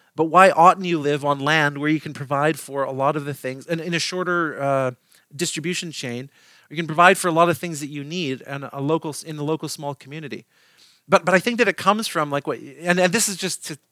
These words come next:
I'm just rambling on your point in that, uh, d-, c-, can you make a more decent kid or a decent s-, uh, citizen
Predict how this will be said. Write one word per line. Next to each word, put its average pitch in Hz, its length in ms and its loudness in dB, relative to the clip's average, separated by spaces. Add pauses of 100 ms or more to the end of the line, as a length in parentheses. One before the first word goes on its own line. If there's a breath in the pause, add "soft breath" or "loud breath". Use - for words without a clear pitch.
(160)
I'm 143 100 -10
just 139 240 -12
rambling 131 560 -2 (560)
on 135 400 0 (580)
your 170 280 0
point 151 400 -6
in 143 100 -10
that, 135 340 0 (720)
uh, 131 680 -4
d-, 131 260 -20 (280)
c-, - 80 -20 (100)
can 175 180 -4
you 170 100 -4
make 185 260 -2
a 180 40 -2
more 165 260 -2
decent 151 500 -6
kid 135 460 4
or 135 220 0
a 123 60 -2
decent 147 400 -6
s-, - 360 -8
uh, 123 140 -2
citizen 131 640 0